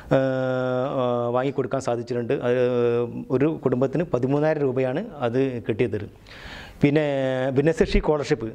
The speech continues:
ആറ് പേരാണ് ഡിവിഷനിൽ ഭിന്നശേഷി scholarship ഉള്ളത്. ആ scholarship വാങ്ങിക്കൊടുക്കാൻ, ആ, കഴിഞ്ഞിട്ടുണ്ട്. ഉൽപ്പാദന മേഖലയിൽ ഇപ്പം നേരത്തെ പറഞ്ഞ പോലെ തന്നെ എൽ ഡി എഫ് സർക്കാരിൻ്റെ നവകേരള മിഷൻ്റെ ഭാഗമായി ഉൾപ്പെടുത്തി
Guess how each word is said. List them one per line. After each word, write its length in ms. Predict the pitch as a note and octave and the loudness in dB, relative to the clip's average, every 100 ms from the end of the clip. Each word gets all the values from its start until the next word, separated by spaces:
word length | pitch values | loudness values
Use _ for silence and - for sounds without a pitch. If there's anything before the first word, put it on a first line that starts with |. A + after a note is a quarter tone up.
| - _ B2 | -12 _ -2
ആറ് 200 | C#3+ F#3+ D#3+ | 0 0 2
പേരാണ് 260 | D3+ D3 C#3 | 2 0 -2
ഡിവിഷനിൽ 280 | B2+ A#2+ B2+ | -2 -2 -2
ഭിന്നശേഷി 440 | B2 A#2+ C#3 A2+ C3+ | -2 0 0 0 0
scholarship 360 | B2+ A2 A#2 A#2+ | 0 0 -2 0
ഉള്ളത്. 180 | A#2 C3+ - B2 | 0 -4 -4 -4
ആ 40 | B2 | -2
scholarship 400 | A#2+ A#2 B2+ C#3 B2+ | -2 -2 0 0 0
വാങ്ങിക്കൊടുക്കാൻ, 460 | B2+ B2+ A#2+ D3 A#2+ A#2+ | 0 -2 -2 -4 -4 -4
ആ, 20 | A#2 B2 A#2 | -2 -4 -2
കഴിഞ്ഞിട്ടുണ്ട്. 440 | A#2 A#2 A2+ A2+ B2+ F#3 - - - - - | -2 0 -4 -2 -2 -2 -12 -20 -18 -8 0
ഉൽപ്പാദന 380 | C#3 - F3 G3 F3+ | 2 4 2 2 0
മേഖലയിൽ 340 | D#3 C#3+ B2 A2 | 2 0 0 -2
ഇപ്പം 240 | - - B2+ | -4 -2 0
നേരത്തെ 200 | B2+ C3+ | 2 2
പറഞ്ഞ 140 | C3+ C3 | 2 0
പോലെ 80 | B2+ | 0
തന്നെ 140 | C3 | 0
എൽ 60 | A#2+ | 2
ഡി 40 | C3+ | 0
എഫ് 80 | C3 | 0
സർക്കാരിൻ്റെ 380 | C#3+ C#3 C3 C3+ B2 | 0 0 0 0 0
നവകേരള 420 | C3 C3+ C#3+ D3 D3+ C#3 | 0 0 0 0 0 -4
മിഷൻ്റെ 280 | B2 C3+ C3 | -4 -2 0
ഭാഗമായി 360 | B2 A#2+ C3 C3 B2+ | 0 0 -2 -2 -2
ഉൾപ്പെടുത്തി 420 | A2 B2+ - | -2 -4 -2